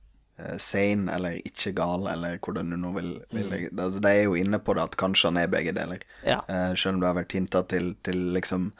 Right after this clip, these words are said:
Speaker 1: den harde ekstreme, både enten eller andre på, på en av de veiene, så, så kanskje han faktisk er både, eh, både ikke helt rett i toppen, men samtidig en, eh,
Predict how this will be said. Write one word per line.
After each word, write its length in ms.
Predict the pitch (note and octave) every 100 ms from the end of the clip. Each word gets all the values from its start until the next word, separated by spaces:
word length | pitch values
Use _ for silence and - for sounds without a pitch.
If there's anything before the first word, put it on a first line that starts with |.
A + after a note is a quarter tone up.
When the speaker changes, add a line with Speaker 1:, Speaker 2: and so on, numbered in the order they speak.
| - - -
Speaker 1:
den 140 | G2
harde 300 | F2 G2+ G#2
ekstreme, 560 | F#2+ - G#2+ F#2+ E2+ F2
både 260 | F2+ F#2+
enten 420 | E2+ F2 - F#2+ E2+
eller 200 | E2+ D#2
andre 480 | F2 F2+ D#2 E2
på, 320 | - F#2+ F2+ E2+
på 160 | G2+
en 180 | F#2+ F2
av 80 | E2+
de 140 | D#2+
veiene, 320 | E2 D2+ E2+
så, 160 | - E2+ -
så 180 | F#2+
kanskje 320 | - G2+ G#2 G2+
han 80 |
faktisk 400 | G#2+ F#2+ G2 -
er 240 | - C3 C#3
både, 840 | B2 B2 C3 C3+ C#3 A2 F#2+ F2+ - - - -
eh, 640 | - F#2 F#2 F#2 F#2 F2+ F#2 _ - - - _
både 720 | - G#2 A2 G#2+ A2+ G#2+ F#2+ F2
ikke 380 | G#2+ - - G2
helt 220 | G2 - _ -
rett 460 | F2 F2 F#2+ - F#2
i 20 |
toppen, 460 | F#2 F#2 - E2+ F2
men 160 | E2+
samtidig 720 | - F#2+ - F#2+ F2+ D#2+ F2 G#2+
en, 340 | E2+ E2 E2
eh, 460 | E2 D#2+ E2 E2